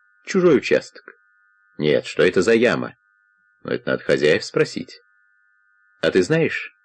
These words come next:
это странно», задумчиво произнёс Сергей. «Что странно?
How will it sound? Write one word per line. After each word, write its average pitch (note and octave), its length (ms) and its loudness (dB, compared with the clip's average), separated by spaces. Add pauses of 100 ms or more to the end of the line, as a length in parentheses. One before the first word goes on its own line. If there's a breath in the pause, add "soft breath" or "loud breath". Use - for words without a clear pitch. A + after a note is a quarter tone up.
(260)
это B2+ 280 -2
странно», B1+ 800 -4 (220)
задумчиво D2 600 -2
произнёс C#2 460 -4
Сергей. B1+ 500 -6 (600)
«Что - 240 -2
странно? B1 520 -6